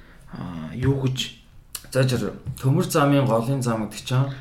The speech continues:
Speaker 1: Гэхдээ яг юм голын яг нөгөө машин явдаг зам байдаг шүү дээ. Тэр биш шүү.
Speaker 2: Нарны зам юм уу? Тэрний наан юм уу?
Speaker 1: Үгүй ээ, биш. Нарны зам ерөөсөө биш юм шүү.
Speaker 2: Үгүй ээ, гэж тийм. За.
Speaker 1: Зүгээр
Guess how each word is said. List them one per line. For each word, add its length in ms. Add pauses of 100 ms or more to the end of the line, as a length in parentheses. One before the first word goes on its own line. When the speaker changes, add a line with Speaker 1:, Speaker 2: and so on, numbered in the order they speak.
Speaker 1:
Гэхдээ 240
яг 160
юм 160
голын 320
яг 160
нөгөө 240
машин 320
явдаг 200
зам 120
байдаг 240
шүү 140
дээ. 140 (360)
Тэр 160
биш 160 (160)
шүү. 80 (2250)
Speaker 2:
Нарны 400
зам 320
юм 160
уу? 160 (320)
Тэрний 240
наан 320
юм 160
уу? 320
Speaker 1:
Үгүй 240
ээ, 120 (200)
биш. 560
Нарны 400
зам 240
ерөөсөө 320
биш 240
юм 160
шүү. 140 (260)
Speaker 2:
Үгүй 160
ээ, 80
гэж 120 (120)
тийм. 140 (100)
За. 80
Speaker 1:
Зүгээр 220